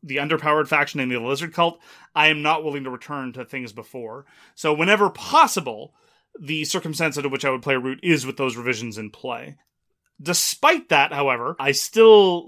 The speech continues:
love the fundamental asymmetry about Root. I love the, the story that it tells about asymmetric warfare, about counterinsurgency,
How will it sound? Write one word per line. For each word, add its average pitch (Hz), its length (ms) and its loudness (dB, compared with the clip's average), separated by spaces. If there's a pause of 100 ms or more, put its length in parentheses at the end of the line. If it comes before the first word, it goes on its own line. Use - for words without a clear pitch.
(140)
love 156 300 6
the 143 80 -6
fundamental 156 500 -2
asymmetry 135 480 -6
about 120 220 -6
Root. 135 360 -4
I 131 100 -8
love 151 420 0
the, 135 180 -6 (300)
the 135 80 -12
story 175 400 -2
that 143 140 -4
it 151 120 -10
tells 165 500 -2
about 131 680 0 (580)
asymmetric 156 640 -2
warfare, 165 680 0
about 127 440 -2
counterinsurgency, 151 1300 -4